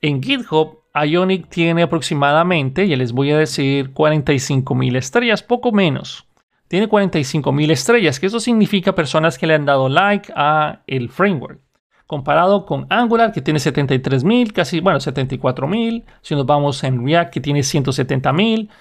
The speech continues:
Si nos vamos a Vue, que tiene ciento ochenta y cuatro mil. Tal vez esta no es una comparación directa, no quiere decir que Ionic sea menos popular, pero obviamente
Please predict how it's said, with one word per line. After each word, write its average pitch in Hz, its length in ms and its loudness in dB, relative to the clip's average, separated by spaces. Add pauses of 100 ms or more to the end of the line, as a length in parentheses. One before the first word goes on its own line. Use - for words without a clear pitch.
(100)
Si - 160 -8
nos 131 100 -2
vamos 147 260 0
a 139 40 2
Vue, 147 220 2
que 139 100 -2
tiene 147 180 0
ciento 139 280 0
ochenta 135 260 -4
y - 20 -4
cuatro 135 300 0
mil. 240 320 0 (260)
Tal 147 120 0
vez 196 160 0
esta 226 120 -2
no 226 140 2
es 214 100 2
una 220 200 2
comparación 151 640 0
directa, 180 600 0
no 143 140 -2
quiere 156 160 2
decir 151 200 0
que 147 140 0
Ionic 147 220 0
sea 156 300 2
menos 143 300 0
popular, 180 480 0
pero 131 180 0
obviamente 143 600 -2